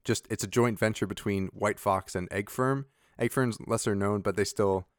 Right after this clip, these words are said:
have done quite a bit. Obviously, White Fox, very well known. They do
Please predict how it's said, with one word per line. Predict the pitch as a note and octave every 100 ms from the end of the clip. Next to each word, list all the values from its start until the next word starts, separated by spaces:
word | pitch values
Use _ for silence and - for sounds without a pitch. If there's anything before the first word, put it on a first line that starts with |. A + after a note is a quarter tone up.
| _ -
have | F2+
done | F#2+ F#2 F2+
quite | - F#2
a |
bit. | E2+ F#2+
Obviously, | F#2 F#2 F#2+ -
White | F2+ F#2
Fox, | - F2+ F#2
very | - F2+
well | F2+
known. | F#2 G#2 G#2 G2 _ _ _
They | F#2
do | F#2+ F2+ F2